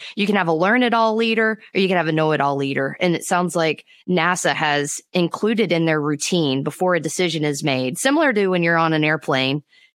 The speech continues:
and you're asked, if you understand that you're in an exit seat. We've all been in that situation where we have to verbally say, "Yes, I'm ready to assist in need of an emergency." Um, that same kind of routine is adopted within nasa now, because to my understanding,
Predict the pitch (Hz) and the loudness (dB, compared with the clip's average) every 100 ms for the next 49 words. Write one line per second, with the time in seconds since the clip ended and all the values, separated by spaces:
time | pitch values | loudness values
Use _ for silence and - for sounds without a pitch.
0 | _ - 190 170 170 170 135 160 - - | _ -2 0 2 0 -2 -2 -2 -6 -10
1 | - 190 170 185 185 185 180 - 180 185 | -4 -2 -2 0 0 2 0 0 -2 0
2 | 180 165 156 165 160 156 156 - - - | 0 0 0 0 0 2 0 -2 -6 -8
3 | - 123 127 _ _ _ _ 208 202 214 | -6 -6 -6 _ _ _ _ 0 2 2
4 | 240 226 202 170 - 175 180 170 165 160 | 2 2 2 0 0 -4 0 -2 -2 -2
5 | 156 156 160 170 160 170 151 - 151 180 | 0 0 0 0 0 -2 -2 -2 0 0
6 | 180 175 151 160 147 143 - - 175 202 | 0 -2 -2 0 0 0 -4 -10 -2 0
7 | - 170 165 165 156 156 160 151 160 147 | 0 0 2 2 0 0 -2 0 -2 -2
8 | - - 160 160 156 147 139 135 147 147 | -4 -2 0 0 0 0 0 0 0 -2
9 | 139 - 127 131 - - _ _ _ - | -4 -6 -8 -8 -12 -20 _ _ _ -2
10 | 170 165 175 185 - - - 220 226 - | 0 0 0 -2 -4 -6 -2 2 0 0
11 | 202 165 160 - 208 180 147 151 151 156 | -2 0 -2 0 0 0 -2 -2 -2 -2
12 | 151 156 151 143 147 151 - 151 139 165 | -4 -2 0 0 0 -2 -2 0 2 2
13 | 143 135 160 151 - 151 147 - 185 180 | 2 0 0 -4 0 -2 -2 -2 0 0
14 | 160 - 185 208 160 156 | -2 -2 0 2 2 0